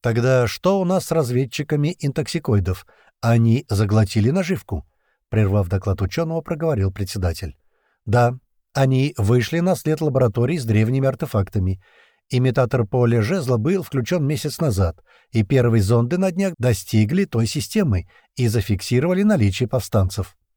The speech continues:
Я до сих пор не поддерживаю ваш план, и мне кажется, что жертвы будут лишними. Мы можем их эвакуировать до подхода флота интоксикоидов",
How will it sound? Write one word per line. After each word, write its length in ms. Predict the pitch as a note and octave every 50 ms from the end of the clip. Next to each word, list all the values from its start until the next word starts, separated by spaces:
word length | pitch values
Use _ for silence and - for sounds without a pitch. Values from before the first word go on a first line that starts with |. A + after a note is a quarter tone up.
| _ _ _ _
Я 200 | - A2 A#2 A#2+
до 100 | A2 A#2
сих 220 | - - C3 - -
пор 280 | - B2 A#2 A#2 A2+ - _ _ _ _ _
не 160 | - A#2+ B2+ A#2+
поддерживаю 720 | - C#3 B2+ A2+ G#2 - G3+ G3+ E3+ D3 F3 F#3 F3 D#3
ваш 220 | D3 D#3 D3 -
план, 320 | - D#3+ F#3 F3 B2+ F#2+ - _ _ _ _ _ _ -
и 80 | A#2+
мне 180 | A#2 B2 C3 A#2+
кажется, 400 | - D3 A#2 B2 C3 G#2+ - -
что 200 | - - - A2+
жертвы 400 | F#2 G#2 D#3+ F#3+ - - D#3 B2
будут 320 | A2+ A#2 G#2+ A2 - -
лишними. 600 | F2+ G#2+ A2 G2+ - - G#2 G2+ F2+ F#2+ F#2 - _ _ _ _ _ _ -
Мы 100 | F#3 A#3+
можем 340 | B3+ B3 A3+ E3+ F#3+ G3+ G#3
их 140 | G3 - -
эвакуировать 680 | E3+ F3 E3+ - F3+ F#3 G#3 G#3+ F#3+ C#3+ B2 G#2+ -
до 120 | A2+ C3 -
подхода 400 | - C#3 - - E3 D3 C#3+ B2
флота 420 | - E3+ D#3 D3 C3+ D3+ D3+ E3 -
интоксикоидов", 880 | - C#3+ C#3+ - D#3 - - F#3+ - - C#3 A2 G2 E2 F2 D#2+ -